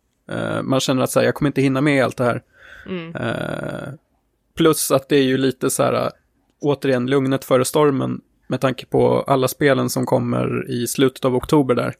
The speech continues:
Speaker 2: Oh, Jesus, ja.
Speaker 1: Där vi går in i något så här upplopp, eh, på galna spelåret tvåtusen sjutton.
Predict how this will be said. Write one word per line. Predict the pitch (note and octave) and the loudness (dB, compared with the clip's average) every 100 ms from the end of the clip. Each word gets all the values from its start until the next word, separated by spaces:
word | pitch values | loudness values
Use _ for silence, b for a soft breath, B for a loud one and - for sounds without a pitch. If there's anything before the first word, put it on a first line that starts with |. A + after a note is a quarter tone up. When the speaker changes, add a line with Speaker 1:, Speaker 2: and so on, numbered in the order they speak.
| _ - | _ -8
Speaker 2:
Oh, | F3 E3+ | -6 -4
Jesus, | D#3 E3+ D#3+ D#3 D#3 | -2 -2 -2 -6 0
ja. | C3+ | 0
Speaker 1:
Där | |
vi | B2+ | 2
går | C3 B2+ | 4 4
in | B2 | 2
i | B2 | 0
något | B2 | 0
så | - | 0
här | B2 A#2+ | 2 2
upplopp, | C3+ - C#3+ - - - - | 0 2 2 2 0 0 -2
eh, | - - - - - - | -8 -8 -8 -12 -12 -8
på | B2 A#2+ B2 b b b _ - | -4 -4 -6 b b b _ -2
galna | C#3+ C3+ B2 | 2 4 2
spelåret | - C3+ B2 B2+ B2 A#2+ | 0 0 2 4 2 0
tvåtusen | - C3 C3 | -4 -4 -4
sjutton. | C3+ - C#3 | -4 -4 -6